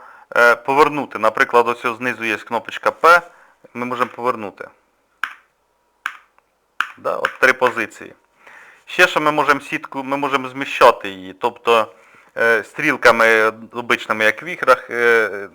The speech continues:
коло цифрової клавіатури, ось вниз і вверх. Е, зміщається тільки вниз або вверх, але при повороті ж, да, низ вверх, соответственно, вправо-вліво. Тому,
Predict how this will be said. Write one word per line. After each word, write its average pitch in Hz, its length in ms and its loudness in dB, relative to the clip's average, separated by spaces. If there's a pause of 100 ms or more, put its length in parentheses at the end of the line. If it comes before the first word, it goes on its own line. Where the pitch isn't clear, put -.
(220)
коло 117 200 -6
цифрової 113 340 -4
клавіатури, 110 440 2
ось 104 160 -6
вниз 127 300 -4 (140)
і 107 80 -14
вверх. 98 460 0 (1500)
Е, - 40 -18 (200)
зміщається 143 440 4
тільки 131 340 4
вниз 123 300 -2
або 120 220 6
вверх, 170 380 6
але 120 200 6
при 127 220 4
повороті 135 720 0
ж, - 120 -12
да, 131 180 8
низ 120 200 -2
вверх, 123 540 2
соответственно, 117 680 -4
вправо-вліво. 110 640 0
Тому, 135 420 -6